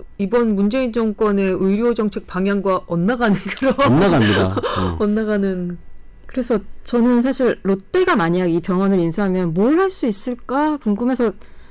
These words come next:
Speaker 3: 조금 검색을 해봤어요. 이게 뭐
Speaker 1: 잘 안 나오던데.
Speaker 3: 근데 어느,
Speaker 1: 어, 그래서?
Speaker 3: 지난달에 어느 경제지에서 썼는데요.
Speaker 1: 예.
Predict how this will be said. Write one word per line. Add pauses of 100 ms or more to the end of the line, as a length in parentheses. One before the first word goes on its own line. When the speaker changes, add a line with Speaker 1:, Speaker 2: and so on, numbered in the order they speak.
(360)
Speaker 3:
조금
검색을
해봤어요.
이게
뭐 (1080)
Speaker 1:
잘
안
나오던데.
Speaker 3:
근데
어느,
Speaker 1:
어,
그래서?
Speaker 3:
지난달에
어느
경제지에서
썼는데요.
Speaker 1:
예.